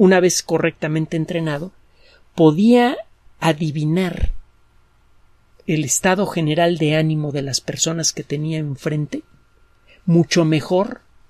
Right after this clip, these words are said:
que todos los otros sistemas que se habían utilizado antes y que muchas veces se alimentan con información que viene de, eh, dispositivos de electroencefalografía. Es decir, que este, este prototipo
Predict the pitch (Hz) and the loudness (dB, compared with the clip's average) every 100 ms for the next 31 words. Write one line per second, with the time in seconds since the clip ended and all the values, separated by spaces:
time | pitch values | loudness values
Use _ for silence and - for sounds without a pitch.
0 | _ 170 147 - 208 220 180 170 - 185 | _ -2 0 2 4 4 0 -2 -2 -2
1 | 190 175 175 - 190 185 180 - 156 151 | -4 -6 -6 -4 -2 -2 -4 -6 -6 -6
2 | 151 160 165 - 143 135 160 151 175 156 | -2 -2 -2 -6 -6 -2 0 0 2 2
3 | 143 185 - - - - - 165 160 185 | 0 -4 -6 -12 -20 -10 -2 2 2 0
4 | 196 160 180 196 170 - 156 151 160 170 | -2 -2 -4 -2 -2 0 0 0 0 0
5 | 165 180 170 156 143 135 147 147 - 170 | -2 -4 -2 -4 -4 -6 -8 -6 -4 -4
6 | 151 170 160 151 147 170 _ - - - | -4 -4 0 0 0 -4 _ -20 -18 -8
7 | 139 139 135 135 139 - - _ 220 147 | 0 2 4 0 -4 -12 -20 _ -6 -6
8 | - 156 - - 160 170 139 143 139 - | -4 -8 -8 -6 -4 -4 -2 -4 -4 -12
9 | - - 151 143 - 151 143 131 139 139 | -12 -4 -2 -2 -4 -4 -4 -4 -6 -6
10 | 143 147 139 - 185 131 _ _ 180 156 | -6 -6 -8 -8 -10 -10 _ _ -4 0
11 | 214 190 _ _ - - 160 202 - 233 | 0 -2 _ _ -14 2 4 4 2 -2
12 | 262 - _ _ _ _ - - _ 202 | -2 -10 _ _ _ _ -20 -20 _ -2
13 | - 240 - 185 165 165 - 185 - | 0 -4 -4 -2 -2 -2 -2 -4 -4